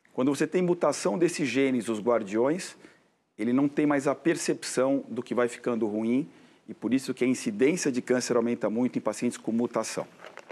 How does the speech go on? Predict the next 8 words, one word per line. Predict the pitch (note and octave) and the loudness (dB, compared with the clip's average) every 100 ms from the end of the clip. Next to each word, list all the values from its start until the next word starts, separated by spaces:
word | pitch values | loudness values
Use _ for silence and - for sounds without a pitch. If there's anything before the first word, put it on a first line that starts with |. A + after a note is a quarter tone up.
| - - - | -18 -18 -6
Mas | A2 A2+ | -2 4
essa | D3+ F3 G3 | 4 4 0
população | F#3 - D3+ C3 C#3+ C#3 | 0 4 2 2 2 2
é | |
só | B2 B2+ | 0 -2
dez | G2+ B2 B2+ | 2 2 2
por | - B2 | -2 -4
cento. | - E2 - | -4 -8 -10